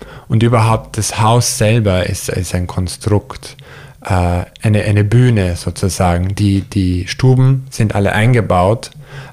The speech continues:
äh, in den neunzehnhundertzwanziger Jahren, sind alle historische Stuben, aber sie wurden in eine Betonhalle eigentlich eingebaut. Und das Schöne ist, auch in der Ausstellung ist die Möglichkeit, hinter der Stube zu gehen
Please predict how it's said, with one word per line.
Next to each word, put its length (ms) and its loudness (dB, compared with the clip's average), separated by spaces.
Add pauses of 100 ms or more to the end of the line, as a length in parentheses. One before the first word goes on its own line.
äh, 240 0
in 120 4
den 100 2
neunzehnhundertzwanziger 760 0
Jahren, 420 0 (240)
sind 240 0
alle 160 2
historische 640 0
Stuben, 640 0 (400)
aber 580 0 (1080)
sie 280 0
wurden 300 2
in 180 0
eine 220 0
Betonhalle 840 2
eigentlich 500 -2
eingebaut. 680 0
Und 100 0
das 140 -2
Schöne 320 2
ist, 180 -2
auch 160 0
in 100 0
der 200 0
Ausstellung 480 0
ist 140 -4
die 80 0
Möglichkeit, 720 0 (280)
hinter 280 0
der 100 0
Stube 400 0
zu 160 -8
gehen 400 0